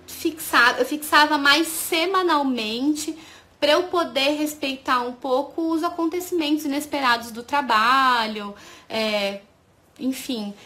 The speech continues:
Então, eu deixava uma meta semanal de vinte e cinco, trinta horas e eu, eu des-, pré-distri-, é, distribuía previamente pra ter um, uma planilha, mas eu aceitava aí oscilações de, de quantidade de,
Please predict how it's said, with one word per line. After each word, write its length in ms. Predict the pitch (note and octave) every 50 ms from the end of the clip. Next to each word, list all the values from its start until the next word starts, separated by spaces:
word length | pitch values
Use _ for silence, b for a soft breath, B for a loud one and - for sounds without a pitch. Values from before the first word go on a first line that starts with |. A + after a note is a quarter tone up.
| B B -
Então, 220 | B3 A#3+ - C4
eu 60 | B3+
deixava 440 | A#3 C4 C4+ C4+ - C#4+ C#4 C#4+ D4
uma 160 | C#4 C#4+ C4+
meta 260 | C4+ C4 C4 C4 C4+ B3+
semanal 540 | - - D#4 D4 D4 C#4+ C4 B3+ A#3+ A#3+
de 140 | A#3 A3 A#3+
vinte 240 | A3+ B3 B3 A#3+ -
e 20 |
cinco, 360 | - - - B3 A#3 A#3 - -
trinta 540 | - - A#3+ A3+ A3 A3+ A3 B3+ A3+ G#3
horas 480 | G3+ G3 G3+ G#3+ A3+ B3 C#4+ C#4 C#4 B B B B B B _ -
e 220 | - C4+ C4+ C#4
eu, 80 | C#4 C#4
eu 220 | - - B3 C4
des-, 220 | A#3 - - - -
pré-distri-, 800 | - - E4 D#4+ F4 F#4+ F4+ - - - - - D4+ C4+ -
é, 380 | A#3+ A#3+ A#3 A3 G#3+ G#3+ G3+ G3+
distribuía 720 | G3+ - - - D4 D4+ B3+ C#4 C4+ B3 A#3+ C4 D#4 D#4
previamente 840 | D#4 D4 A#3+ A3 A#3 A#3 A3+ G#3+ G#3+ G#3+ G3+ G#3 A3+ C4 C#4+ C#4+ -
pra 160 | - A#3+ A3+
ter 220 | A3+ - A#3 G#3+
um, 340 | G#3 G3+ G3+ G3+ G3 F#3+ F#3+ - -
uma 220 | - G#3+ A3+ G#3+ G#3+
planilha, 680 | G#3+ - A#3+ A3 G#3+ A3 G#3+ A3+ B3 C4+ C#4 D#4 D#4+ D#4+ B B B B B
mas 240 | - C4+ C4 C4+ C4
eu 60 | C#4 C4+
aceitava 720 | C#4 C4+ - D4 C#4+ C#4 - - C4 B3 B3 C4 C4+ B3 B3
aí 240 | A#3 A#3+ B3 B3+
oscilações 960 | B3 A#3+ A#3+ - - C#4 B3 A#3+ C4 B3+ - - C#4 A#3+ A3+ A3+ A#3 A#3+ A#3
de, 180 | G#3+ A#3 B3 A#3+
de 140 | G#3 A#3+ -
quantidade 720 | - B3 A#3+ A#3+ - - G#3+ A3+ G#3+ G#3+ G#3 G3+ A3+ A3
de, 760 | G3+ G3+ A3 A#3 A3+ A3+ A3+ A3+ A3 G#3+ G#3+ G#3+ G#3+ -